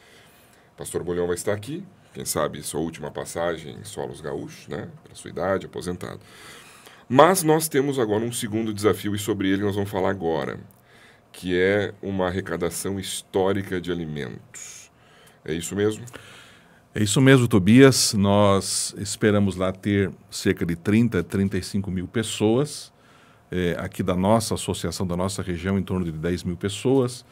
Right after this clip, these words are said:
Speaker 2: E para cada uma das sedes administrativas da igreja, Novo Hamburgo, também no sul de Porto Alegre, Associação Sul, é, também a mesma quantia. E o nosso desafio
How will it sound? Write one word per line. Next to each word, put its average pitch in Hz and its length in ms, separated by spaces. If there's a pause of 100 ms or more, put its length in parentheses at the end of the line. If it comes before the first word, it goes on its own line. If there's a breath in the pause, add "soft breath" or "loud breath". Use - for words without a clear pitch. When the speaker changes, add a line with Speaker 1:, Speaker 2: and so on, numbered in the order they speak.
(420 soft breath)
Speaker 2:
E 120 100
para 117 200
cada 107 320
uma 107 180
das 92 220
sedes - 680
administrativas 98 800
da 117 120
igreja, 110 500
Novo 82 220
Hamburgo, 104 480 (280 loud breath)
também 85 280
no 90 100
sul - 180
de 90 60
Porto 92 280
Alegre, 104 380
Associação 85 600
Sul, 131 360 (600 loud breath)
é, 95 180
também 104 480
a 101 140
mesma 101 320
quantia. 101 640 (680 loud breath)
E 104 140
o 110 60
nosso 139 280
desafio 107 720